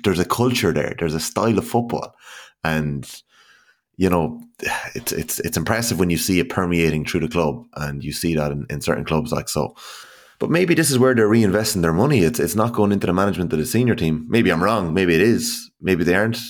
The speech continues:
Maybe they are bringing in outside managers or whatever. But maybe they're reinvesting their money in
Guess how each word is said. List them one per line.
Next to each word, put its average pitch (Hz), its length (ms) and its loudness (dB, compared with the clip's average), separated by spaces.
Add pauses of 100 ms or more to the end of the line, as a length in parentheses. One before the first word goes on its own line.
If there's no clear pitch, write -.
(140)
Maybe 87 180 0
they 90 60 4
are 101 100 4
bringing 98 220 2
in 90 100 2
outside 85 300 0
managers 80 380 -2
or 82 40 0
whatever. 82 300 0
But 80 120 -6
maybe 113 260 2
they're 98 160 2
reinvesting 87 560 0
their 80 100 -2
money 87 280 0
in 76 380 -4